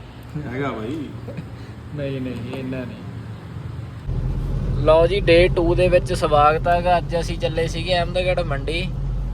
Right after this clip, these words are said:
Speaker 2: ਉਹ ਦਿਨ ਇੱਕ ਫਾਲਟ ਪੈ ਗਿਆ ਵੀਰੇ। ਕੀ ਫਾਲਟ ਸੀਗਾ ਗੱਡੀ ਦੇ ਵਿੱਚ?
Speaker 1: ਓ ਯਾਰ, ਆਹ ਦੇਖ, ਹੁਣ ਮੰਨ ਲਾ ਹੌਲੀ ਹੌਲੀ ਭਜਾਈ ਜਾਂਦੇ ਆ ਨਾ।
Speaker 2: ਹਾਂ।
Speaker 1: ਕੋਈ ਦਿੱਕਤ ਨਹੀਂ, ਮੀਟਰ ਤੇ ਮਾਰ।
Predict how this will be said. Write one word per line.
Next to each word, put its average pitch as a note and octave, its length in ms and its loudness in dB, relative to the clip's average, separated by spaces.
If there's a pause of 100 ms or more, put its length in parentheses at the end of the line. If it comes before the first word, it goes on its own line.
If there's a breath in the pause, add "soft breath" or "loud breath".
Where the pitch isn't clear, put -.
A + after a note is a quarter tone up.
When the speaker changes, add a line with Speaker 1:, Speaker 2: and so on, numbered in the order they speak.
(140)
Speaker 2:
ਉਹ E3 80 0
ਦਿਨ F#3+ 160 2
ਇੱਕ G3 180 2
ਫਾਲਟ F3 340 2
ਪੈ D#3+ 240 4
ਗਿਆ F3 140 4
ਵੀਰੇ। G3 200 4
ਕੀ G3+ 220 0
ਫਾਲਟ G3+ 340 2
ਸੀਗਾ G#3+ 240 2
ਗੱਡੀ F#3 240 0
ਦੇ F#3 100 2
ਵਿੱਚ? F#3 240 0
Speaker 1:
ਓ - 840 0
ਯਾਰ, A3 120 0
ਆਹ A3+ 140 0
ਦੇਖ, - 140 -4 (160)
ਹੁਣ - 160 -4
ਮੰਨ D3+ 160 -2
ਲਾ D#3 220 -2 (380)
ਹੌਲੀ - 180 2
ਹੌਲੀ - 180 2 (220)
ਭਜਾਈ - 240 2
ਜਾਂਦੇ - 240 4
ਆ - 40 4
ਨਾ। - 120 0 (180)
Speaker 2:
ਹਾਂ। C#3 560 2
Speaker 1:
ਕੋਈ D3 160 0
ਦਿੱਕਤ - 300 0
ਨਹੀਂ, - 120 -4
ਮੀਟਰ - 240 -2
ਤੇ - 200 -2
ਮਾਰ। - 280 -2